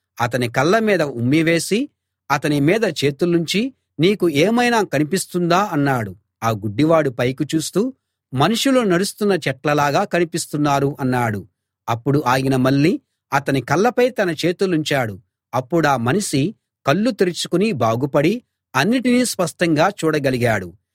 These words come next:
యేసు అతనిని పంపివేస్తూ, "నీవు ఊరిలోకి వెళ్ళవద్దు" అని అతనితో చెప్పాడు. యేసు ఆయన శిష్యులతో కలిసి ఫిలిప్పు కైసరయ పట్టణం చుట్టూ ఉన్న గ్రామాలకు వెళ్ళాడు.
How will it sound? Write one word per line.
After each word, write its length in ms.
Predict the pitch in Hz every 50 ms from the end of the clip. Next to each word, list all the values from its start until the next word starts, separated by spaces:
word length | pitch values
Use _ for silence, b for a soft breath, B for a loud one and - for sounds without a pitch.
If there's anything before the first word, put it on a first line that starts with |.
| _ _ - -
యేసు 400 | 120 160 226 226 - - 254 - -
అతనిని 340 | 160 151 - 170 156 151 139
పంపివేస్తూ, 800 | - 120 117 120 117 160 151 151 156 143 - - 175 202 247 269 - _ _ _ _ - -
"నీవు 420 | 135 180 226 262 220 254 262 269 -
ఊరిలోకి 500 | 131 151 190 220 220 214 214 208 - 202
వెళ్ళవద్దు" 720 | 165 160 151 151 151 147 143 143 135 120 120 123 127 120 -
అని 160 | 131 156 - -
అతనితో 400 | 185 - 180 156 147 139 147 135
చెప్పాడు. 560 | 107 - 117 107 - - 113 104 98 85 - _ _ _ _ _ _ -
యేసు 520 | 131 143 202 254 247 - 254 269 269 - -
ఆయన 260 | 170 160 170 165 160
శిష్యులతో 640 | 151 139 - 160 160 - - 220 208 185 - 185 165 135
కలిసి 500 | - 127 131 131 - - 170 226 262 - _ _ _ _ _ _ -
ఫిలిప్పు 480 | 175 202 269 - - - 262 254 233 -
కైసరయ 500 | - 147 175 185 - 208 202 196 190 185
పట్టణం 480 | 170 - 165 151 - - 160 156 156 160
చుట్టూ 440 | 151 - 143 - - 180 196 208 -
ఉన్న 220 | 147 127 127 127
గ్రామాలకు 640 | 123 113 117 123 131 143 156 175 180 175 185 180 196
వెళ్ళాడు. 500 | 170 135 131 127 123 120 117 110 101 92